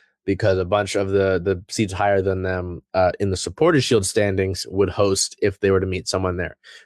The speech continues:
But because Saint Louis City lost in their first round matchup, Seattle is the highest seed. So any team in the West that they're going to play, that will have to go through Seattle. Um, they have to get there, though, and obviously,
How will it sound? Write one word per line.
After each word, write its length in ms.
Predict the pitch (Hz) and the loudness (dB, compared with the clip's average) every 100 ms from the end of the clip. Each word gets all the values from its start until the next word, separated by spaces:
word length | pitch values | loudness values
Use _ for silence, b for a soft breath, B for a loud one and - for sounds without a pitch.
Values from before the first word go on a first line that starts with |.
| - | -2
But 240 | 117 - | 0 0
because 500 | - 98 - 147 151 | -2 -2 0 2 2
Saint 200 | - 139 | 2 4
Louis 280 | 123 135 123 | 6 4 4
City 200 | 139 123 | 2 4
lost 440 | 107 117 127 123 - | 6 4 2 0 -6
in 180 | 104 104 | -4 -2
their 180 | 120 | -2
first 360 | 127 120 117 - | 0 2 2 2
round 200 | 110 107 | 0 0
matchup, 400 | 110 107 - 98 | -2 -2 -2 -2
Seattle 360 | - 113 120 82 | 0 2 2 2
is 160 | 98 | 0
the 80 | 98 | -2
highest 500 | - 101 95 90 - | -2 -2 0 0 0
seed. 300 | - 123 90 | 2 2 2
So 160 | 95 - | -2 0
any 200 | 120 160 | 0 0
team 260 | 143 143 | 2 0
in 80 | 131 | 2
the 100 | 120 | 2
West 260 | 117 120 - | 4 2 0
that 60 | |
they're 140 | 101 104 | -2 0
going 240 | 110 113 | 2 2
to 100 | 101 | 0
play, 460 | 78 - 131 131 127 B B - | -2 0 2 2 0 B B -2
that 100 | 95 | 2
will 120 | 92 | 2
have 300 | 107 117 120 | 0 -4 0
to 80 | 107 | -2
go 300 | 107 104 101 | 2 4 2
through 240 | - 98 | 2 0
Seattle. 560 | 95 90 101 98 87 - B B B B B | 0 0 2 2 -2 -10 B B B B B
Um, 440 | 98 98 95 92 | 2 4 2 0
they 80 | 101 | 0
have 100 | 110 | 0
to 80 | 120 | 0
get 160 | 147 | 2
there, 100 | 139 | 2
though, 300 | 117 113 107 | 4 4 2
and 120 | 95 101 | 0 -2
obviously, 720 | 110 107 107 - 104 101 | 0 0 -2 0 2 2